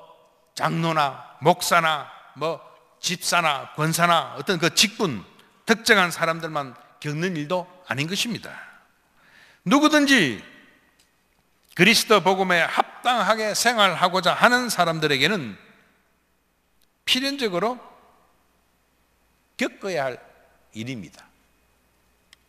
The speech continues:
삼십 절에 여러분 다 같이 한번 보실까요? "너희에게도 같은 싸움이 있으니 너희가 내 안에서 본 바요,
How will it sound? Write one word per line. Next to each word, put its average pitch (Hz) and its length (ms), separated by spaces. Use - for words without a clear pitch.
삼십 196 360
절에 156 220
여러분 147 220
다 131 100
같이 139 220
한번 123 160
보실까요? 117 540
"너희에게도 165 680
같은 170 420
싸움이 151 500
있으니 101 580
너희가 143 440
내 120 180
안에서 123 420
본 113 240
바요, 143 480